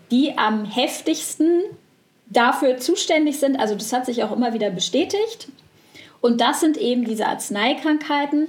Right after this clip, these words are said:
das sind die Entwicklungstraumata. Also es sind gar nicht so sehr Monotraumata. Also wenn jetzt irgendwer irgendwann mal was erlebt hat, klar, schlimm genug, aber das ist nicht das, was das eigentliche Problem ist.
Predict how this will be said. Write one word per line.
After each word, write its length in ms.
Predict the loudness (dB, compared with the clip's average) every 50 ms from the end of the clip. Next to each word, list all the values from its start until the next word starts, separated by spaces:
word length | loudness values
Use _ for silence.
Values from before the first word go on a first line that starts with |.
| -2 0
das 220 | 0 0 0 0
sind 180 | -4 -4 -4 -6
die 220 | -6 -6 -6 -6 -10 -14 _ _ _ _ _
Entwicklungstraumata. 1500 | 0 0 0 0 -2 -4 -6 -4 -2 -2 -2 0 0 0 2 2 0 -2 -2 -2 0 0 2 2 0 0 -2 -2 -2 -2 0 0
Also 160 | -2 -2 -2
es 160 | -2 -4 -2
sind 260 | 0 2 2 0 0 0
gar 240 | 0 0 2 2 2
nicht 180 | 0 0 0
so 100 | -2 -2
sehr 440 | 0 0 0 0 2 2 0 0 -2 -4 -10 -18 -20 _ _ _ _ _ _ _ _ _ _ _ _ -20 -20 -14 _ 0
Monotraumata. 920 | 2 4 4 6 4 4 2 0 0 2 2 2 0 0 0 0 0 0
Also 200 | 0 0 0 0
wenn 120 | 0 0 0
jetzt 240 | 0 -2 -4 -2 0
irgendwer 800 | 0 2 4 4 2 2 2 0 0 2 2 2 2 0 -2 0
irgendwann 680 | 0 2 2 4 2 2 0 0 0 0 2 2 2 2
mal 380 | 2 2 2 2 0 0 0 -2
was 360 | -2 -2 -2 -2 -4 -6 -6
erlebt 500 | -2 0 0 2 2 2 2 0 -2 -2
hat, 260 | 0 0 0 -2 -4 -10 -18 _ _ _ -4
klar, 280 | 0 2 2 2 2
schlimm 280 | 0 0 0 2 2 2
genug, 400 | 2 2 2 2 0 0 -4 -10 -6
aber 180 | -4 -2 0 2
das 220 | 0 0 0 -2
ist 160 | -6 -4 0
nicht 220 | 0 0 0 0 0
das, 320 | 0 0 0 -2 -4 -4
was 180 | -4 -4 -4 -4
das 260 | -6 -6 -6 -6 -4
eigentliche 500 | 0 2 2 4 2 2 0 -4 -6 -6 -6 -8 -10 -8 -4
Problem 400 | -2 -2 0 2 0 2 2 0
ist. 360 | 0 0 0 0 -2 -4